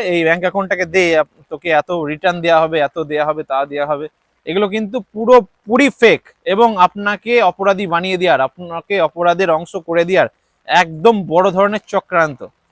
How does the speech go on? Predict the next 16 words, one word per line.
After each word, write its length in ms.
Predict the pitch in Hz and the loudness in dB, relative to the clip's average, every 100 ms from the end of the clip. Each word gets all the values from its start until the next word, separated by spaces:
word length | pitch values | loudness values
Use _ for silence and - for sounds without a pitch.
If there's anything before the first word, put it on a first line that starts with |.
| _ _ _ _ _ _ _ | _ _ _ _ _ _ _
তো 80 | 185 | -2
এগুলো 280 | 185 202 208 | 0 0 0
থেকে 160 | 220 | 2
একদম 420 | 226 202 196 226 196 | 6 6 4 0 2
দূরে 220 | 202 208 | 2 4
থাকতে 300 | 202 - 214 | 2 2 2
হবে, 300 | 220 214 233 | 4 4 2
নিজে 320 | 185 190 208 | 0 -2 -2
সতর্ক 380 | 202 190 196 214 | -2 -4 -2 -2
তো 80 | 208 | 0
থাকতে 340 | 170 - 202 | -2 -2 -4
হবেই 420 | 147 170 254 160 - _ _ - | -2 2 2 2 -8 _ _ -4
এবং 220 | 180 185 | -4 -2
ঘটে 280 | 143 175 196 | -4 -2 4
যাওয়ার 240 | 208 208 | 6 6
আগে 320 | 214 220 220 | 6 2 -2